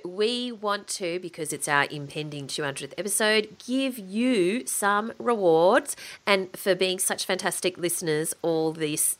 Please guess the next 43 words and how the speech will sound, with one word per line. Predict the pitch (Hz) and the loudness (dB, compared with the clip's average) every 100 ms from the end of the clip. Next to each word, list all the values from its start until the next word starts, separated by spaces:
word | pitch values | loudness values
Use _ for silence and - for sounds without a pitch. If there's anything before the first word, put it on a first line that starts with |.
| _ | _
for, | - 170 151 - | 0 2 2 -2
for | 165 | -6
two | - 170 | -2 -2
hundred | 156 151 | -2 -4
episodes. | 143 - 190 392 - | -2 0 2 2 2
Some | 208 | 0
of | 170 170 | -2 -2
you | 151 | 0
are | 143 | 0
newer | 147 160 190 226 | 0 0 2 0
to | - 220 | 0 0
us, | 214 339 - | 0 0 -2
but | 208 165 | 0 2
I, | 156 156 | 2 2
we | 165 175 | -2 -4
hear | - 214 208 | -2 -2 2
that | 170 | 4
a | 165 | 4
lot | 165 160 | 2 0
of | - | -4
people | 170 165 165 | -8 -4 -4
are | 156 | -2
going | 160 156 | -2 -2
through | - 156 | -6 -8
the | |
back | - 143 | -6 -6
catalogue | - 151 151 151 240 330 - - - - - | -4 -2 2 4 4 2 -8 -12 -12 -8 0
and | 160 156 | 0 2
listening | 156 - 156 147 147 | 0 -2 -4 -6 -6
to | - 151 143 | -6 -2 -2
some | 160 | -4
of | 151 147 | -6 -8
the | 139 | -4
authors | 170 208 196 | -2 -2 -2
that | 185 180 | -2 -2
we've | 170 160 156 | -2 -2 -4
had | 180 165 156 156 - | 0 0 2 0 -4
on | 170 | -2
the | |
show | 160 175 160 | 0 2 2
in | - 175 | 0 -6
the | 165 | -2
past. | 156 156 370 - | 2 2 2 -2